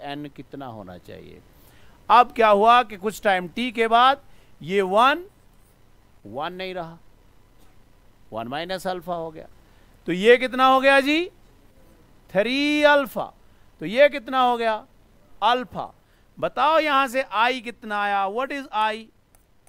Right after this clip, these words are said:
I is the number of moles of the reactants and products। Am I right? Number of moles।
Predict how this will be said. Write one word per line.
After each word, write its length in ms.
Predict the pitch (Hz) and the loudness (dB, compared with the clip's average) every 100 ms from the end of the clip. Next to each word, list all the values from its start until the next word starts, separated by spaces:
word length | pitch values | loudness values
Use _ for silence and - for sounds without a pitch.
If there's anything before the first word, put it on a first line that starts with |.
| - | -6
I 220 | 208 262 302 247 | -2 -2 -6 -8
is 180 | 262 220 | -8 -6
the 120 | 226 | -8
number 340 | 226 262 294 277 | -6 -6 -6 -4
of 200 | 262 220 | -4 -4
moles 460 | 214 247 269 277 | -4 -4 -4 -4
of 220 | 233 220 180 | -4 -6 -4
the 180 | 269 381 - _ _ _ _ _ _ _ _ _ _ | -6 -6 -10 _ _ _ _ _ _ _ _ _ _
reactants 800 | 131 175 233 254 - 302 339 320 | -14 -6 -4 -6 -6 -6 -6 -8
and 220 | 277 277 233 | -10 -10 -10
products। 600 | 240 233 214 _ _ - - _ _ | -8 -6 -8 _ _ -20 -20 _ _
Am 100 | 160 | -10
I 100 | 233 | -8
right? 320 | 294 339 _ - _ _ - | -6 -8 _ -20 _ _ -14
Number 440 | 202 294 311 294 269 | -12 -10 -4 -4 -2
of 220 | 247 226 | -6 -8
moles। 480 | 233 220 175 _ | -8 -10 -12 _